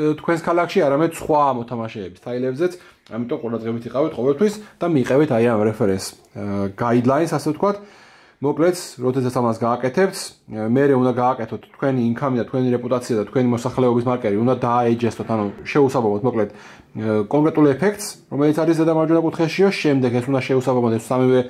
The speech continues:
კომპონენტი უნდა შეუსაბამოთ conditional effects, ანუ ამ პირობით ეფექტს, რომელიც აქ გვიწერია.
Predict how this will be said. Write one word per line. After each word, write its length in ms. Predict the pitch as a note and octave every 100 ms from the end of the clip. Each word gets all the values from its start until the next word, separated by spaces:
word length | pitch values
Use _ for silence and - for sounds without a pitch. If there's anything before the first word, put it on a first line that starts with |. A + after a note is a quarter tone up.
| - -
კომპონენტი 440 | - B2+ C#3 A#2
უნდა 140 | C3
შეუსაბამოთ 560 | A#2 C3+ B2 B2 A#2 A2+ - - -
conditional 580 | - D#3+ D3+ D#3 D#3+ D#3+
effects, 320 | D3 F#3+ F3+
ანუ 160 | C3 G#2+
ამ 140 | G2+ A2+
პირობით 440 | A#2 C3 C3 C3 C3
ეფექტს, 320 | C3 G#3+ G#3
რომელიც 300 | D3+ D3 D#3
აქ 120 | D#3
გვიწერია. 480 | D#3 D#3 E3+ E3+ G3